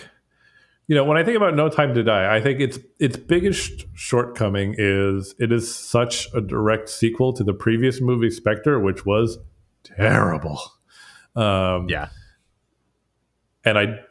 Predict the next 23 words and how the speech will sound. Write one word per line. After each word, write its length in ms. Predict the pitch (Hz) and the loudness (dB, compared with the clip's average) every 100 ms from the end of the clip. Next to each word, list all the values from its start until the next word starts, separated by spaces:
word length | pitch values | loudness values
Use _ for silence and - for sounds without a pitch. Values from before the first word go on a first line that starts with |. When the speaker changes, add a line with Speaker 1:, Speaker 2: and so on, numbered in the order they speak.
| _ | _
Speaker 1:
didn't 300 | 160 170 196 | 2 2 2
really 240 | 147 160 147 | 2 4 4
remember 380 | 135 139 143 | 4 2 4
what 120 | 127 120 | 2 4
happened 300 | 131 135 123 | 2 2 0
in 100 | 113 | 0
Spectre, 460 | 135 127 - 156 | 0 0 2 0
and 240 | 127 104 107 | 2 2 2
I 80 | |
spent 180 | 104 143 | 2 2
a 40 | 120 | 4
lot 180 | 135 | 2
of 80 | 139 | 2
time 160 | 139 135 | 0 2
going, 240 | 127 120 | 2 2
like, 160 | 110 98 - - - - - | 2 0 -4 -16 -16 -16 -2
"Who's 180 | 151 185 | 0 2
that? 500 | 196 208 202 - - - | 2 2 -2 -10 -14 -6
And 140 | 110 | 2
why 140 | 123 170 | 4 4
are 80 | |
they 100 | 170 | 4
important? 560 | 175 156 175 190 185 | 2 2 0 0 -4